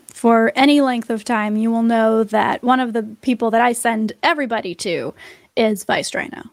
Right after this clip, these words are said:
So the fact that you are here, uh, on the show, ready to have these conversations with me is super exciting. Um, I do want to get into something that's a little less exciting, just because this,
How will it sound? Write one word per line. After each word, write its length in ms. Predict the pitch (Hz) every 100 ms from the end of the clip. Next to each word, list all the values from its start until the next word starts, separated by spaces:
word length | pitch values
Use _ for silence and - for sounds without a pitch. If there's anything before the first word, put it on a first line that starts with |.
| -
So 320 | - - -
the 80 | 247
fact 280 | 240 233 -
that 120 | 196
you 160 | 226 214
are 120 | 240
here, 440 | 233 339 349 339 339 - - -
uh, 420 | 220 214 208 - -
on 200 | 247 277
the 40 |
show, 240 | 277 269 247
ready 220 | 233 226
to 60 | 233
have 160 | 233
these 140 | 226 220
conversations 580 | 226 220 - 202 226 226
with 80 |
me 320 | 214 214 214 196
is 160 | 202
super 380 | - 330 320 240
exciting. 600 | 220 - 220 214 214 208 - - - -
Um, 500 | 262 254 247 247 254 - _ _ 277
I 120 | 262
do 440 | 247 311 359 392
want 220 | 381 381 370
to 120 | 269
get 200 | 262 262
into 160 | 262 254
something 260 | 254 254
that's 160 | 247 233
a 40 |
little 220 | 277 392
less 240 | 320 247 247
exciting, 600 | 240 - 196 190 - 208
just 200 | 226 -
because 720 | 240 233 226 220 220 - - _
this, 200 | - 254